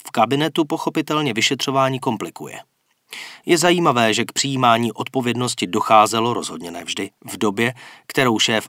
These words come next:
ano a jeho stoupenci označují za temnou. Andrej Babiš nemusel říkat, že nikdy neodstoupí. To všichni vědí. Už několikrát dal jasně najevo, že o etice mluví jen tehdy, když se má uplatňovat vůči druhým.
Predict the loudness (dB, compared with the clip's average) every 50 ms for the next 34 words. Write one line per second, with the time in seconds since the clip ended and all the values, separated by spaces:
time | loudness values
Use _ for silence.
0 | _ 2 2 2 4 2 0 0 -2 -2 -2 -2 -2 -4 -6 -4 -4 -4 -2 -2
1 | -4 -4 -4 -4 -4 -6 -6 -6 -4 -4 -4 -4 -4 -4 -4 -2 -2 -4 -4 -6
2 | -8 -10 -10 -12 -12 -14 -16 _ _ _ _ _ _ _ _ _ _ _ _ 0
3 | 2 2 4 2 4 4 2 2 2 0 -2 -2 -2 -2 -2 -2 -2 -2 -2 -2
4 | -2 -4 -4 -6 -6 -6 -6 -4 -6 -6 -4 -4 -6 -6 -6 -6 -8 -10 -10 -10
5 | -10 -8 -8 -8 -10 -10 -12 -16 -18 -18 -20 _ _ -8 -6 -4 -2 -2 -4 -4
6 | -4 -4 -2 -2 -2 -2 -4 -8 -14 -18 -20 _ _ -18 -16 -14 -14 -12 -6 -2
7 | -2 0 0 0 0 2 2 2 2 4 4 4 4 4 4 4 4 4 4 4
8 | 4 2 0 -2 0 0 2 2 2 2 2 0 0 0 -2 -4 -4 -6 -6 -6
9 | -6 -6 -4 -4 -4 -2 -4 -2 -2 0 0 2 2 2 2 0 0 -2 -2 -2
10 | -2 -2 -2 -4 -4 -2 -2 -2 -2 -2 -2 -2 0 -2 -2 -2 -4 -6 -2 0
11 | 0 0 0 -2 -2 -2 -2 -2 -2 -2 -4 -2 -2 -2 0 0 0 -2 -2 -6
12 | -14 -16